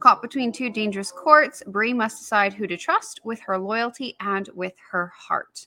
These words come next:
And if I recall correctly, I think this book was pitched to me, like, when I had first heard about it, as, like, Bachelor meets, shoot, what was the second one? Do you remember the second comp?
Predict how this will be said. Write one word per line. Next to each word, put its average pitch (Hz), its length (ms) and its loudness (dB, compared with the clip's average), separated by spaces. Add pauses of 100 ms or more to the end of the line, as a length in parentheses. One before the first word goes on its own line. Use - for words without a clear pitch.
(120)
And 226 120 2
if 233 80 0
I 339 120 6 (220)
recall 359 640 0
correctly, 226 800 0
I 202 120 -4 (120)
think 294 240 -2
this 320 160 -8
book 240 240 -8
was 190 300 -4 (360)
pitched - 440 -4
to 262 80 -6
me, 208 260 -4
like, 185 160 -4
when 180 140 0
I 185 160 2
had 196 120 -2
first 233 240 -8
heard 240 140 -4
about 247 300 4
it, 247 140 4
as, 196 260 0
like, 190 220 -4 (140)
Bachelor 220 880 0
meets, - 1000 -6
shoot, - 280 -14
what 202 100 -12
was 262 140 -12
the 269 60 -14
second 247 260 -6
one? 349 140 0
Do 220 80 -4
you 269 40 0
remember 320 240 4
the 320 80 -4
second 311 360 2
comp? 277 340 6